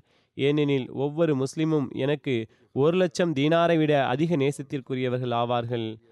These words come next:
"வஸ்ஸலாமு அலைக்க" என்று எழுதப்பட்டிருந்தது. இந்த கட்டளையை செயல்படுத்தியவர்களாக ஹசரத் நொமான் அவர்கள் எதிரிகளுடன் போரிடுவதற்கு புறப்பட்டார்கள். அன்னாருடன்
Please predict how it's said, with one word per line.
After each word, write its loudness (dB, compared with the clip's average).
"வஸ்ஸலாமு 0
அலைக்க" -2
என்று 0
எழுதப்பட்டிருந்தது. -2
இந்த 2
கட்டளையை 2
செயல்படுத்தியவர்களாக 0
ஹசரத் -2
நொமான் 0
அவர்கள் -2
எதிரிகளுடன் 0
போரிடுவதற்கு 0
புறப்பட்டார்கள். -2
அன்னாருடன் 2